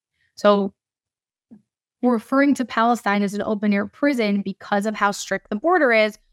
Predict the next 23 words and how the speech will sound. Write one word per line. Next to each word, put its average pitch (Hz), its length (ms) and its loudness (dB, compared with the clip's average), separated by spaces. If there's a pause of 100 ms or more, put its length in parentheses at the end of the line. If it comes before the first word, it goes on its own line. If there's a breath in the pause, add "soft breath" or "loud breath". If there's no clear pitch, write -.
(320)
Well, 214 240 4
for 214 260 -6
years, 214 840 -4
decades, 233 680 -4 (1120)
Palestinians, 220 1000 0 (360)
terrorists 220 840 -2
have 214 180 0
crossed - 380 -4
that 262 180 0
border 202 340 -2
and 208 80 -4
into 202 320 -6
Israel 190 540 -4 (300)
and 190 120 0
either 196 380 0 (640)
started 214 480 0
shooting 220 540 -2
or 220 140 -6
stabbing 214 640 -2 (340)
or 214 140 -2
suicide 233 580 0
bombing. 202 580 -2 (380)
And 202 540 0